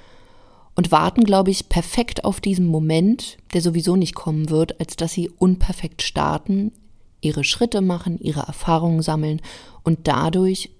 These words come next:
immer, immer besser werden. Der zweite Punkt ist, wenn man dann schon verstanden hat, okay, ich muss da irgendwie rausgehen und ich muss jetzt auch nicht immer perfekt sein, ist, dass die meisten immer wieder nach dem neuesten Shit suchen. Das heißt,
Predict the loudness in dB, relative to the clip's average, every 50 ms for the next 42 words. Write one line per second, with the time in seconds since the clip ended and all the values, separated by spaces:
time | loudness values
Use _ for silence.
0 | -12 _ 2 4 4 4 2 0 -2 -2 -2 -2 -4 -4 -4 -6 -8 -8 -6 -8
1 | -10 -8 -10 -12 -12 -14 -20 -20 -20 _ _ -20 -20 -20 -20 -20 -20 -20 -20 -20
2 | -20 -20 -20 -20 -20 -20 -20 -20 -20 _ _ -20 -20 _ -10 0 0 0 0 2
3 | 2 2 2 2 2 0 0 0 2 4 4 2 2 2 -2 -2 -2 -2 -8 -12
4 | -14 -16 _ _ -20 -20 -20 -20 -20 -20 -20 -20 -20 -20 -20 -20 -20 -20 -20 -20
5 | _ -2 2 2 4 6 6 4 4 2 2 0 -2 -4 -6 -8 -10 -12 -8 -4
6 | -2 -2 -2 -2 -4 -4 -4 0 0 2 2 2 2 2 2 2 0 0 -4 -14
7 | -16 -16 -16 -16 -8 -4 -4 -4 0 0 0 2 2 0 -2 -4 -6 -8 -4 -2
8 | -2 -2 -2 -4 -4 -4 -4 -4 -4 -4 -4 -6 -6 -6 -4 -2 -2 -2 -2 -4
9 | -4 -2 -2 0 0 0 -2 -4 -6 -6 -8 -8 -8 -10 -12 -12 -12 -14 -8 -6
10 | -4 -4 -2 -4 -6 -6 -8 -10 -8 -8 -8 -10 -12 -14 -8 -4 -4 -4 -4 -2
11 | -4 -4 -4 -4 -8 -8 -8 -8 -6 -4 -2 -2 -2 -2 0 0 0 0 0 -4
12 | -10 -14 -20 -20 -20 -20 -20 -20 -20 -20 -20 -20 -20 -20 -20 _ -20 _ _ -8
13 | -6 -4 -2 2 4 4 4 4 4 2 0 -2 -2 -4 -2 -2 0 0 0 0
14 | 0 0 0 0 0 0 0 -2 -4 -4 -4 -4 -4 -4 -4 -4 -4 -2 -2 -4
15 | -4 -6 -8 -8 -8 -8 -8 -6 -8 -10 -10 -10 -10 -10 -10 -10 -10 -12 -10 -8
16 | -6 -6 -2 0 0 2 0 0 -2 -4 -10 -12 -16